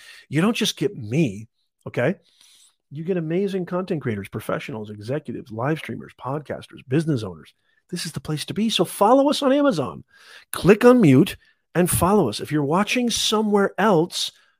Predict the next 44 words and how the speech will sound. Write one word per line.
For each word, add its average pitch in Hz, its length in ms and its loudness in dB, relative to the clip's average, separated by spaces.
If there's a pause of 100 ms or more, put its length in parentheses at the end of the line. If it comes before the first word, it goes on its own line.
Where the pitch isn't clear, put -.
(160)
come 220 240 0
on 220 180 2
over 208 260 2
in 156 180 -4
the 190 80 0
pinned 202 300 -4
comment 190 480 0 (640)
and 156 240 -2
the 190 60 2
link 185 260 -2
in 180 60 0
the 180 80 -2
description. 160 600 -4 (160)
Go 165 520 -2
check 196 340 -4
out. 208 220 -6
Come, 180 260 -4
I'm 131 120 -6
monitoring 196 520 -2
the 175 80 -6
comments 170 420 -6
on 143 200 -6
Amazon. 143 320 -4
Come 277 160 -4
hang 330 180 -4
out 330 140 -4
with - 120 -4
us. 127 180 -4 (260)
We're 180 80 -4
having 233 240 -2
a 214 40 -6
ball. 254 560 0 (800)
We're 170 120 -6
having 208 240 -4
an 135 180 -6
absolute 175 760 -2
ball. 131 540 -4 (440)
So 170 100 -2
come 233 300 -4
on 262 140 0
over 226 240 -2
and 202 100 -4
join 180 240 -4
us. - 280 -16